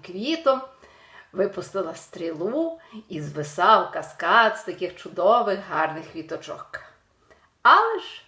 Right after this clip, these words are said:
безперечно, ця орхідея має одне але. Вона має хворобу на собі.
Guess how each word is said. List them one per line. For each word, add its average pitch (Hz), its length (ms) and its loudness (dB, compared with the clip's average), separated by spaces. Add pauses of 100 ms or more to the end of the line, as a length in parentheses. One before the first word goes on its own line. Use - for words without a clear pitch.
безперечно, 262 880 -2 (1400)
ця 320 200 6
орхідея 254 640 4
має 220 460 0 (220)
одне 180 320 -6
але. 180 440 2 (440)
Вона 175 360 -2
має 220 400 2
хворобу 185 640 0
на 170 160 -8
собі. 170 500 -6